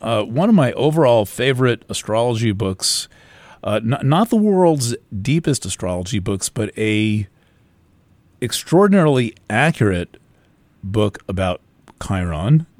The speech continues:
to a point, more the Uranian side of Chiron, which is Barbara Handclough's Chiron Rainbow Bridge Between the Inner and Outer Planets.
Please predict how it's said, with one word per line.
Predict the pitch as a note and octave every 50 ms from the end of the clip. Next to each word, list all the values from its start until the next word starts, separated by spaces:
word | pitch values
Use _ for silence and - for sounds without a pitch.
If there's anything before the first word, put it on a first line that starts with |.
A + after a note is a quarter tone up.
| D3 - _ _ -
to | - - E3+ D#3+ D#3+
a | D#3
point, | C#3+ _ - - G#2+ G2 F#2 G2+ A2+ -
more | A#2+ B2+ C#3+ D3
the | D#3
Uranian | D#3 C3+ A#2+ A2+ A2+ A#2 B2+ C#3 B2+ A2+ A2
side | - - F#2+ E2 F2 F2+ F2
of | F2 -
Chiron, | - - F2+ E2+ E2+ F2 G2 A#2+ E3+ G#3 G#3+ -
which | - G#2 G2+ G#2 G2+ -
is | G#2+ G2 F2+
Barbara | _ - A2+ C3 D#3+ D#3 C3
Handclough's | C3+ C3+ B2+ B2 - A#2 A2 A2 G#2+ G#2 -
Chiron | - - B2+ C#3 C#3 C3+ B2+ B2 A2+
Rainbow | A2 A2+ A2+ A2+ A2 A2+
Bridge | G#2 G#2 G2+ G2+ G2 G2
Between | - G#2+ - G2 G2 G2
the | F#2 -
Inner | - F#2+ F#2 F#2+ F#2+ _
and | F#2+ F2+ F2 F2 -
Outer | - E2+ D2+ D#2+ F2 D#2+
Planets. | - - B2+ C3 C#3 C#3+ D3 C3 - -